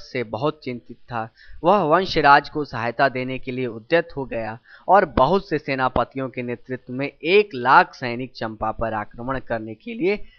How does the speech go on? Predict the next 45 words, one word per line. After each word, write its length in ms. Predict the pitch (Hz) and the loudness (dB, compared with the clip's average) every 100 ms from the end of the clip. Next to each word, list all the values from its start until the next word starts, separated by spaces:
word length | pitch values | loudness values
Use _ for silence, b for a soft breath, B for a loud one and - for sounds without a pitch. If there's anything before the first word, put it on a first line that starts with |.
| b - | b 4
भेज 240 | 185 202 | 8 8
दिए 300 | 131 127 117 | 6 -4 -4
गए। 260 | 107 101 101 _ _ _ | -8 -12 -14 _ _ _
साथ 340 | 185 294 - 240 | 8 8 8 0
ही 120 | 233 | -6
उसने 280 | 202 180 175 | -6 -2 0
वंशराज 720 | 147 185 190 160 139 143 139 | 2 0 2 4 6 6 2
को 180 | - 147 | -8 -6
चंपा 420 | 131 123 127 165 | -6 -4 2 2
का 200 | 165 127 | 2 0
अवैध 360 | 113 143 175 | 2 4 4
राजा 360 | 147 123 120 143 | 2 0 2 0
भी 140 | 131 | -2
घोषित 380 | 117 113 127 120 - | -6 -8 -10 -6 -2
कर 140 | 127 | -2
दिया, 300 | 120 120 113 117 - - - _ | -2 -6 -6 -8 -18 -20 -20 _
पर 120 | 247 254 | 6 6
अनाम 480 | 156 139 135 175 | 2 0 2 2
का 120 | 185 196 | 0 0
यह 220 | 143 156 | 0 0
आक्रमण 500 | 147 139 139 143 156 | 2 2 0 -4 -4
सफल 420 | - 123 147 127 | -6 0 0 0
नहीं 220 | 113 170 | -4 -4
हो 160 | 170 135 | -4 -4
सका। 460 | 127 120 117 113 b b - | -6 -4 -4 -6 b b 2
युद्ध 200 | 185 175 | 4 4
में 220 | 165 156 143 | 2 2 4
जय 180 | 160 | 4
हरि 220 | 165 147 147 | 4 2 4
वर्म 320 | 139 147 139 | 4 2 0
देव 220 | 139 151 143 | 0 0 -2
की 100 | 135 | -10
विजय 320 | 117 117 160 | -8 0 2
हुई 320 | 156 139 135 - - _ | 2 0 -4 -10 -20 _
और 140 | 143 143 | 4 4
अनाम 460 | 139 143 175 214 | 2 4 4 4
के 160 | 208 170 | 0 -4
बहुत 420 | 113 123 160 196 | -2 -2 0 -2
से 160 | - 147 | -4 -6
सेनापति 600 | 139 127 120 120 - 135 | -4 -4 -2 -4 -4 -4
और 100 | 127 | -4
सैनिक 420 | 135 127 156 117 | -4 -4 -4 -4
मौत 380 | 117 156 190 - | 2 4 4 0
के 100 | 127 | -6
घाट 340 | 92 123 170 | 0 2 2